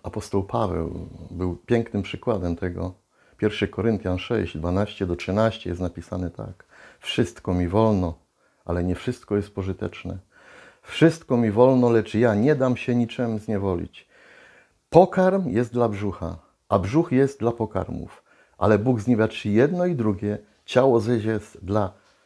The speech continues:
jest nie dla wszeteczeństwa, lecz dla Pana, a Pan dla ciała”.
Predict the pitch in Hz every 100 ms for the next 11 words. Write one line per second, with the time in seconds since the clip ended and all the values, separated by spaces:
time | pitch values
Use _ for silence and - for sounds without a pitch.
0 | _ _ _ _ 104 113 - 90 147 151
1 | 127 - 110 101 - 135 135 - 95 101
2 | 90 104 - 107 87 78 - 95 - 131
3 | 156 156 90 101 95 95 90 90